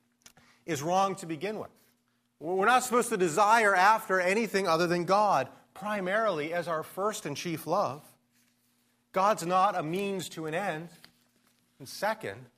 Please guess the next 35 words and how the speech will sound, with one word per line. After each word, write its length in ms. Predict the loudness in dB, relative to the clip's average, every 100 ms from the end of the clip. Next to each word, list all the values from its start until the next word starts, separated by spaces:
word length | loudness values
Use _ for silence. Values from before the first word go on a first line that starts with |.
| _ _ _ 0
that 260 | 0 0
system 540 | -2 -2 -2 -2 -4 0
where 200 | 2 2
we 100 | 0
give 240 | -2 -2
something 380 | 0 -4 -4 -6
and 100 | 0
get 180 | 0 0
something 380 | -8 -6 -6 -6
just 180 | -6
doesn't 300 | -2 -2 -2
exist. 760 | -6 -6 -2 -2 -4 -10 -18 -20 _ _ _ -12
It's 180 | -10 -10
broken. 580 | -6 0 0 0 -4 -6
It's 180 | -6 -2
not 340 | 0 0 0
there 280 | 0 0 0
at 60 |
all. 500 | 0 -2 -6 -10 _ _ _ _ _ _ _ _ _ _ _ _ _ _ _ _ _ _ _ _ _ -12
But 120 | -8
friends, 360 | 0 0 0 -6
so 340 | -4 -2 0
much 400 | 2 0 0 -10
of 140 | -8
what 160 | -6 -8
passes 480 | -6 -6 -6 -12 -14
for 140 | -16
Christianity 720 | -12 -12 -8 -4 -4 -4 -8
in 60 | -10
this 220 | -12 -14
world 320 | -12 -12 -12
is 120 | -16 -20
simply 500 | -18 -18 -14 -14 -10
religion. 420 | -10 -8 -10 -12 -20 _ _ _ _ _ _ _ _ _ _
Why? 340 | -4 -4 -4